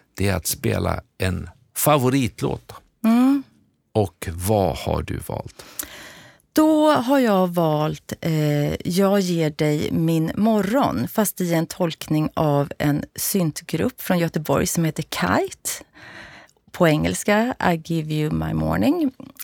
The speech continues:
Speaker 2: Och den vill jag tillägna, eh, faktiskt min... Jag berättar att jag hade en bästa kompis som dog när jag var sjutton.
Speaker 1: Mm.
Speaker 2: Men för ett par veckor sedan så dog, eh, min andra bästa kompis, eh, Tonika Claesson, som jag ska på begravning till imorgon.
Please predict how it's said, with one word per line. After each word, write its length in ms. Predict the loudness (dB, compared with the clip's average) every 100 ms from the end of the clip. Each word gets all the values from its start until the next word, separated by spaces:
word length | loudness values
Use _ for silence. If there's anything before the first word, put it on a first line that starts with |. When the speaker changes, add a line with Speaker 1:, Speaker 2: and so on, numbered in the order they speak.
| -10
Speaker 2:
Och 280 | 0 0 0 -2
den 360 | 2 4 4
vill 140 | 2 2
jag 260 | 2 0
tillägna, 1080 | -4 -2 -2 0 0 2 2 4 2 0 -4 -6
eh, 580 | -2 0 2 0 0 -4 -8 _ -6
faktiskt 500 | -4 -4 -4 -6 -2
min... 280 | 0 2 0 -4 _ -20 -20 _ _ -8
Jag 240 | 0 0
berättar 320 | 2 0 2
att 100 | 2
jag 40 | 2
hade 120 | 2
en 140 | 2
bästa 220 | 0 -2 -2
kompis 360 | 0 0 -2
som 100 | -2
dog 120 | 0
när 80 | 0
jag 60 | 0
var 80 | 0
sjutton. 540 | -4 -4 -2 -2 -2 -4
Speaker 1:
Mm. 240 | -2 -2 -6 -8
Speaker 2:
Men 180 | 0 2
för 200 | 2 2
ett 220 | 2 0
par 100 | 0
veckor 260 | 0 0 -2
sedan 240 | 0 2
så 140 | 2 0
dog, 400 | 0 -2 -2 -2
eh, 540 | 0 2 2 2 0 -2 -2
min 220 | 0 2
andra 260 | 0 0
bästa 280 | 0 -2 -2
kompis, 580 | -4 -4 -6 -6 -4 -2
eh, 260 | 0 0 -2
Tonika 460 | -2 0 0 -2
Claesson, 640 | -2 -2 -2 0 0 2 0
som 300 | -4 -4 0
jag 120 | 0
ska 140 | -2 -4
på 120 | -4
begravning 560 | -4 -2 0 0 -2 -2
till 240 | -4 -2
imorgon. 480 | -2 0 2 0